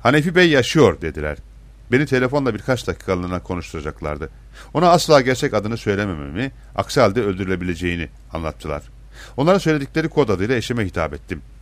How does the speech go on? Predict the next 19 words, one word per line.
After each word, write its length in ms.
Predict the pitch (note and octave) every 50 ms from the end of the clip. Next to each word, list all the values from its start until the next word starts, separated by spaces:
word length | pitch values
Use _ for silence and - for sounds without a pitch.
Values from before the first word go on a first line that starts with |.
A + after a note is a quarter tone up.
| - -
O 140 | - C3+ A#2+
günü 220 | G2 G2+ G2 G2 G#2
hiç 160 | C3 B2 -
ama 280 | F#2+ D#2+ D2+ C#2+ C2+ - -
hiç 180 | C#3+ D3 - -
unutamıyorum." 640 | - F#2+ F2+ E2 - F#2+ D#2+ D2 C#2+ C#2+ C#2 C#2+ C2 - - - - - - - - - - - - - - - - - - - - - - - - - - - - - - -
Avcı 360 | - C3+ E3 F3 F3 B3 B3+ F#3+
cezaevindeyken 1000 | - F#3+ F3+ F3+ G#3+ G#3 F3 C3 A2 G2 F#2 E2 D#2 - B2+ D3+ F3 F3 D#3 C3
boşalttığı 520 | C3 C3 - D#3 C#3+ C#3 - - E3+ E3+
makam 320 | D#3 C#3+ C3 B2 - D3 C3
odasının 360 | A2 F#2+ F2+ - - F#2+ F#2
yanındaki 420 | F2+ F#2 G#2 A2+ A2 G#2+ - D#3
küçük 260 | C#3+ - - - D#3+ C#3+
odada 300 | D#3 C3+ C#3+ C3+ D#3 C#3+
tam 260 | C#3+ C#3+ C#3 C3+ B2
yirmi 200 | G#2 A2 A#2 A#2
sekiz 320 | - C#3 B2+ C#3+ C3+ G2
gün 120 | F2 F#2 F2
sonra 460 | - - A#2 A2+ G2 A2 B2 B2